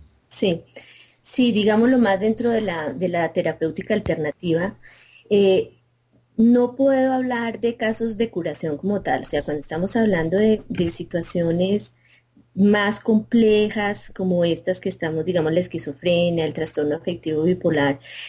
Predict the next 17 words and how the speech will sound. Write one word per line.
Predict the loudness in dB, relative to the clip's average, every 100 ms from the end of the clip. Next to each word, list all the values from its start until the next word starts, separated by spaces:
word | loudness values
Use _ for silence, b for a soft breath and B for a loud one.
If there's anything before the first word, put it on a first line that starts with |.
| B
pero | 2 4
lo | 2 0
que | -2
yo | 0 -2
sí | -2 -4
puedo | 0 2 4 2 2 2 2 0
des-, | -4 -4
contarles | _ -2 0 0 -2 -4 -6
es | -6 -2
que | 0 2 0 -4 b b b
inclusive | 0 2 0 2 4
antes | 4 0 0 0
de, | 2 0
de | -2 -4 -2
llegar | 0 0
a | -2
astrología, | -2 0 0 0 0 0